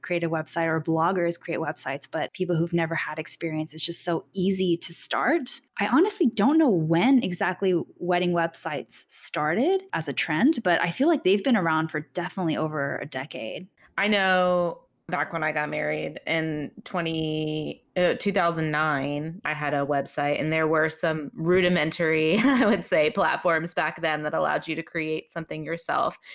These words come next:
Speaker 2: Nothing that is near the level of what exists today, especially with platforms like, like yours, like websites.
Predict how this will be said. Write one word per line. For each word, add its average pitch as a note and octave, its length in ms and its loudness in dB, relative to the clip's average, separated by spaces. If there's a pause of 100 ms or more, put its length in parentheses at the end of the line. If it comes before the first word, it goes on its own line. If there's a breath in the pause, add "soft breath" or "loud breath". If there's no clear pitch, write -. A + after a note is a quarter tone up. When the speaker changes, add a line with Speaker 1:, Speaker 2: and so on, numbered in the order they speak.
(240 loud breath)
Speaker 2:
Nothing E3 840 0
that D#3+ 180 0
is D#3 360 0
near F#3+ 580 2
the F3 100 2
level D#3 460 0
of D#3+ 220 0
what D#3 220 0
exists D#3 600 -2
today, D#3 640 0
especially D#3 580 -2
with D3+ 220 -2
platforms D#3 580 -4
like, D3+ 400 -6
like D#3+ 220 -4
yours, F3 320 0
like D3 120 -2
websites. - 680 -4